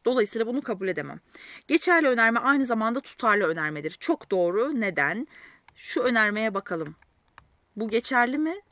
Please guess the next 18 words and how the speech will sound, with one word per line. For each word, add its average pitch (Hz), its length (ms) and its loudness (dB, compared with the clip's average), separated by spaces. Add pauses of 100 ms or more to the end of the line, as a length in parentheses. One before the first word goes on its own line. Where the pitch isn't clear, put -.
(140)
Evet, 175 320 0
geçerli. 196 560 0 (120)
Tutarlı 254 480 2
mı? 247 220 -6
Tabii 196 280 -2
ki - 100 -16
tutarlı. 185 500 -4 (260)
Dolayısıyla 262 420 0
iki 247 220 0
benim 196 220 2
için 320 300 -4
doğru. 170 360 2 (720)
Geçersiz 330 580 4
önerme 220 420 2
aynı 262 340 2
zamanda 233 380 0
tutarsız 240 800 -2
önermedir. 190 840 0